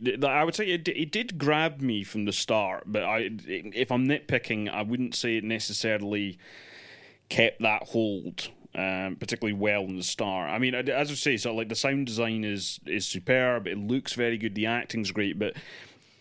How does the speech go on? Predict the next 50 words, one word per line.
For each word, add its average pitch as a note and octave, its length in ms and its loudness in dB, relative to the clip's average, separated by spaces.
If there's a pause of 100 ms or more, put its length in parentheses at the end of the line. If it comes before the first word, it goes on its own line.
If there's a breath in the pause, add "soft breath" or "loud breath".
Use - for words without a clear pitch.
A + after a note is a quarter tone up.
(500 loud breath)
it A2+ 240 -4
did C3+ 280 2
need B2 380 0 (140)
that. A2 580 -2 (280)
So C3 180 4
about, C#3+ 340 2
I A#2+ 80 -4
think A#3+ 200 -4
it's C4 100 -4
maybe D#3+ 220 0
about A2 160 -2
halfway G#2+ 420 -2
through G#2+ 240 -2
the G2 80 -4
film, F#2+ 320 -2
there G2 140 0
is G2+ 140 -2
a, G#2 260 2
there A#2 160 0
is C3 100 2
a C3+ 60 -2
change C3 340 0
in B2 80 -2
locale, G2 600 -2 (360 loud breath)
and G#2 180 0
basically G2+ 840 0
the, G2 440 0 (520)
the G#2+ 140 0
way A2+ 320 4
that G2+ 240 -4
these G2+ 240 -4
characters G2+ 540 -4
are G2 100 0
interacting, G2 960 -2
there, A2+ 140 0
there's A#2+ 220 -2
a - 20 -4
bit C3 100 2
of G#2+ 60 -2
a G#2+ 40 -4
step G#2+ 380 -2
change, F2+ 460 -2
and F#2+ 100 -4
there's F#2+ 140 -4
a G2 60 -4
change G2+ 280 -2
in F#2+ 120 -4
pace G2 360 -4
as F2+ 160 -6
well. F#2+ 280 0